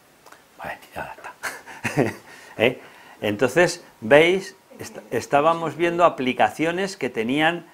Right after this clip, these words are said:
permiso para entrar, ¿eh? Yo aquí podría ir cargándome esto, borrando, cambiando, viendo, o sea, inclusive de estas aplicaciones, dices, "Es que no me acuerdo la password que le puse a esta". Aquí veis que hay un ojito,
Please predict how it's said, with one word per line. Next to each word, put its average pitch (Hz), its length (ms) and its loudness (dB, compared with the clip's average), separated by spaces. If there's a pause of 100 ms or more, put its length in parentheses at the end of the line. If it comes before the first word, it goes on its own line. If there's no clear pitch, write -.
(260)
permiso 113 500 0
para 147 220 4
entrar, 147 440 2 (220)
¿eh? 147 180 -8 (880)
Yo 127 120 8
aquí 165 260 4
podría 151 500 6
ir 190 360 4 (540)
cargándome 107 920 2 (380)
esto, 117 320 -6
borrando, 127 640 4
cambiando, 135 680 0
viendo, 147 500 2
o 151 60 -6
sea, - 280 0 (280)
inclusive 110 760 0
de 120 120 4
estas 143 300 -2
aplicaciones, 143 580 0
dices, 123 220 -6
"Es - 40 -20
que 170 120 -2
no 151 140 -4
me 147 160 -2
acuerdo 151 540 4
la 120 280 6
password 160 460 4
que 156 120 0
le 127 140 4
puse 151 340 0
a 139 60 8
esta". 156 200 2
Aquí 120 180 -2
veis 151 200 0
que 127 100 4
hay 131 120 4
un 139 100 -2
ojito, 180 540 0